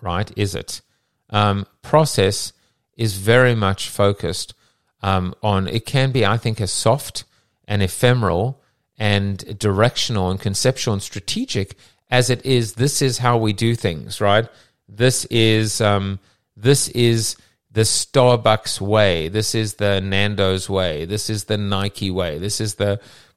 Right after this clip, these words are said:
Coca-Cola way. Of course, that way is generally going to be documented, um, and followed by all. There's no question about it. Um, but also, you know, process can also be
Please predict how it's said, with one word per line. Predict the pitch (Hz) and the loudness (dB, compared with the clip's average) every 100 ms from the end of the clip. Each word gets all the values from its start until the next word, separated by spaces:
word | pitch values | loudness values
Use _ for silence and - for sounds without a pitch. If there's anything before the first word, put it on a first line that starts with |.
| _ | _
Coca-Cola | - 123 - 117 - 120 110 104 98 | 0 0 2 -4 -2 2 2 2 2
way. | 101 110 92 | 4 4 2
Of | 98 - | -2 -6
course, | - 160 98 - - - _ _ _ | -2 2 2 -2 -8 -12 _ _ _
that | - 120 | 0 0
way | 101 101 120 131 104 101 | 0 0 2 4 4 2
is | 76 104 | 0 -4
generally | 98 98 113 120 120 95 92 | -6 -2 0 2 0 -2 -2
going | 95 101 98 101 | 0 0 2 0
to | - | -4
be | 92 92 | -6 -6
documented, | 95 - 113 120 - 104 90 90 98 107 143 - _ _ _ | -4 2 2 2 -4 -4 -2 -2 -2 -2 -4 -18 _ _ _
um, | 101 98 92 92 | -2 0 0 -4
and | 107 104 101 | -2 -2 -2
followed | - - 117 104 101 101 | -4 0 2 4 2 0
by | - 92 90 | -4 -4 -4
all. | - - 127 92 73 104 _ _ | -4 0 0 0 -4 -10 _ _
There's | 104 101 | -4 -2
no | 104 107 104 | 0 0 0
question | - - 165 - - 98 | -4 -2 -2 -2 -4 -4
about | 85 85 82 78 | -4 -6 -6 -8
it. | - - - - _ _ _ | -10 -12 -14 -18 _ _ _
Um, | - 104 101 95 | 0 2 2 2
but | 113 113 | 2 2
also, | - 151 175 - 95 92 107 - _ _ | -2 -2 0 2 4 4 2 -4 _ _
you | 110 | 0
know, | 110 104 | 2 2
process | - - 160 - 117 107 | -2 -4 -2 0 0 -2
can | - 113 | -4 -6
also | 110 160 - 113 | -6 -4 -2 -2
be | 113 107 | 0 -4